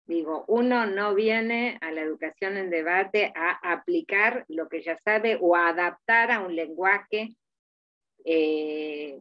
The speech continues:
más, eh, de divulgación. No es un trabajo de adaptar lenguaje.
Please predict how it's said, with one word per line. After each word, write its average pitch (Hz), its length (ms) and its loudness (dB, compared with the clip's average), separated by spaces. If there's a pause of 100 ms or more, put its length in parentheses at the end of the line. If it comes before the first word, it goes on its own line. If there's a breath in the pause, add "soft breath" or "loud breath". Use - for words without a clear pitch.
más, 185 580 0 (200)
eh, 147 600 -4
de 165 100 8
divulgación. 175 1160 0 (1000)
No 220 160 0
es 247 180 0
un 170 140 -6
trabajo 147 460 -4
de 143 100 -6
adaptar 139 460 -6
lenguaje. 135 440 -10